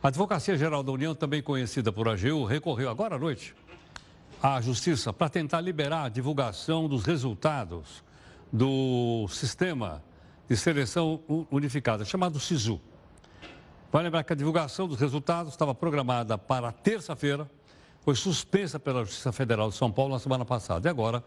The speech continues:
eles estão tentando, então, uma liberação pra poder, ah, divulgar. No Fórum Econômico em Davos, o ministro Paulo Guedes falou de imposto sobre o pecado. Ah, deu um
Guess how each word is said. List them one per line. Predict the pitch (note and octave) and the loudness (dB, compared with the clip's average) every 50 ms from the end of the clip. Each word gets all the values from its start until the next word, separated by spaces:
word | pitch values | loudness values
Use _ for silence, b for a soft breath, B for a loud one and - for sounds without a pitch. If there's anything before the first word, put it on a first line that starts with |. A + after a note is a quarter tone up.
| B B B B | B B B B
eles | B - G2 | B 0 2
estão | - C3+ A#2+ | 2 2 2
tentando, | - B2 G#2 F2+ - B2 A#2+ A#2 A2+ | 2 2 0 2 2 0 2 2 0
então, | G#2 F#2 - B2 A#2+ | -2 0 0 0 0
uma | A2+ A2+ | 0 0
liberação | G#2+ B2 A#2+ B2 A#2 G#2 F#2 - - A#2+ | 0 0 0 -2 -2 -4 -6 -8 -6 -4
pra | A2 - B2 | -2 -2 -2
poder, | G2+ - G#2 F#2+ F2 A2+ A2 G2+ - - - - - | -2 -2 -2 0 2 2 0 0 -4 -10 -16 -8 -4
ah, | B2 G2+ G2 G2 G2 F#2+ F2+ F#2 F2+ E2+ E2 E2 | -2 0 2 2 2 4 2 2 2 0 0 2
divulgar. | F2 A2 A#2 A#2+ F#2+ D2+ - - - - - - - - - - - - B B B B B B B B B B B B B B B B B - - | 2 2 2 2 -2 -6 -8 -12 -18 -20 -20 -20 -20 -20 -20 -20 -20 -20 B B B B B B B B B B B B B B B B B -4 0
No | - F3 D#3+ | 2 2 2
Fórum | - - C4 C4 A#3+ | 2 0 -2 0 -2
Econômico | G#3+ - G3+ D#3 C#3+ C#3+ C#3 B2 A#2 G2+ - | -2 -2 -2 0 0 0 0 -2 -2 -2 -2
em | C#3 C3+ | -2 0
Davos, | C3 C#3+ A2+ E2+ - D#3 E3+ C3 G#2 - - - - - - | 0 0 0 2 2 2 2 0 -4 -8 -12 -14 -14 -6 -2
o | D3 | 2
ministro | A#2+ C#3+ D#3+ F3 F3 - - | 2 2 2 0 -2 -2 0
Paulo | - E3 B2 G#2+ | 0 0 0 2
Guedes | G2+ C#3+ C3+ G#2+ F2 D#2+ - - - - | 2 2 2 0 -2 -6 -12 -18 -20 -6
falou | - - B2+ C3 D3+ D3+ | 0 0 2 2 2 0
de | C3+ C#3 C3 | 0 0 0
imposto | A2 - - - D#3 F3+ F3+ C#3 - D3 | -2 -2 0 0 2 2 2 0 -4 -6
sobre | - - D#3+ C#3 | -4 -2 -2 0
o | A#2+ | 0
pecado. | - C3 G#2 - E2 D2+ D#2+ E2+ | 0 0 0 0 -2 -2 0 0
Ah, | A#2 C#3+ D#3+ D#3+ D#3 D#3 D#3 D3 C#3+ D3 C#3+ C3+ A#2+ | 0 0 0 0 -2 -2 -2 -2 -2 0 -2 -2 0
deu | A2+ A#2+ C3 C#3 | 2 0 0 0
um | C3 B2+ A#2+ A2 G2 F#2 | 0 0 0 0 -2 -4